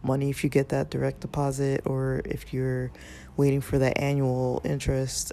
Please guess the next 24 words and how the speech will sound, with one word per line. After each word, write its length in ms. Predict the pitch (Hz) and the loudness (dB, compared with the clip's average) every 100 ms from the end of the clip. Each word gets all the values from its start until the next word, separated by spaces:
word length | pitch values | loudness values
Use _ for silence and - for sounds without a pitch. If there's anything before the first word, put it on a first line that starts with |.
| - | -6
Um, 560 | 131 127 127 123 123 - - - - | -4 -4 -4 -6 -8 -10 -14 -14 -2
and 180 | - 226 | 4 6
it's 100 | 202 | 6
cool 240 | - 160 | 4 6
that 160 | 147 123 | 4 2
you 80 | 135 | -4
can 220 | - 131 | -2 0
use 220 | 135 131 | 0 0
crypto. 580 | - 143 - 131 123 127 - - - | 2 0 2 0 0 -2 -10 -18 -8
Now, 600 | - 143 143 143 139 135 - - | -2 2 2 2 0 -2 -6 -2
the 100 | 147 | 0
thing 420 | - 170 175 165 | 4 4 4 2
that 340 | - 143 143 - | 0 2 2 2
isn't 560 | 143 143 156 180 185 - - | 0 0 2 0 0 -6 -6
really 320 | 170 185 190 | 2 4 4
discussed, 920 | 180 180 - - 185 185 185 - - - - - - - - | 2 0 -2 0 2 2 2 0 -2 -6 -8 -18 -20 -20 -6
um, 580 | 147 147 139 135 127 127 - - - - - - - - - | 0 2 2 2 0 -4 -8 -20 -20 -20 -20 -20 -20 -20 -10
I 120 | 131 | -6
think 560 | 139 - 185 202 196 - - - - - - | -6 2 4 4 2 -8 -20 -14 -12 -12 -4
if 180 | 151 - | -4 0
you 100 | 147 | 4
have 140 | 147 | 8
the 120 | 147 127 - | 8 6 2
basic, 840 | 156 151 151 - 143 139 - - | 4 6 4 2 2 0 -4 -16